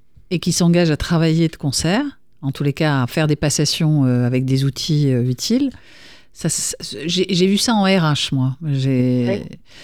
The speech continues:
Speaker 1: euh,
Speaker 2: En com, ça doit se faire
Speaker 1: et en
Speaker 2: aussi.
Speaker 1: com, ça devrait pouvoir être possible. Donc, c'est, c'est, je pense pas que les entreprises en aient moult, mais je pense que c'est, ça, ça peut déjà, euh, générer ça.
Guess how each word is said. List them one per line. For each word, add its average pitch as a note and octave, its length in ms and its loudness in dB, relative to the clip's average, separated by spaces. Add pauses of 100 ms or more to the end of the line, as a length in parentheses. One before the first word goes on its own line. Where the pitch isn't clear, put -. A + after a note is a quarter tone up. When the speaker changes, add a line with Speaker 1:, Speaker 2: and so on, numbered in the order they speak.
(360)
Speaker 1:
euh, C3 220 2
Speaker 2:
En B2+ 220 2 (100)
com, B2 120 2
ça - 140 -6
doit E3+ 140 -6
se - 100 -12
faire F3+ 260 -8
Speaker 1:
et D3+ 80 0
en C#3+ 100 2
Speaker 2:
aussi. - 80 -2
Speaker 1:
com, E3+ 280 4
ça D#3 220 0
devrait C#3 280 2
pouvoir D3+ 360 -2
être C#3+ 120 -2
possible. A#3 360 0
Donc, F3 180 2
c'est, - 160 -6
c'est, E3+ 240 -2
je - 80 -6
pense - 200 -4
pas G3 200 0
que F3+ 140 -2
les D3+ 100 2
entreprises D#3 420 0
en C#3 140 2
aient C3 240 2
moult, G#3+ 500 0 (160)
mais D3+ 520 2
je D3+ 100 0
pense A#3 320 -2
que F#3 140 0
c'est, D3+ 480 4 (480)
ça, - 320 -2
ça - 200 0
peut A3 360 2
déjà, D#3 560 4
euh, B2+ 120 2
générer B2+ 360 0
ça. F3+ 240 -2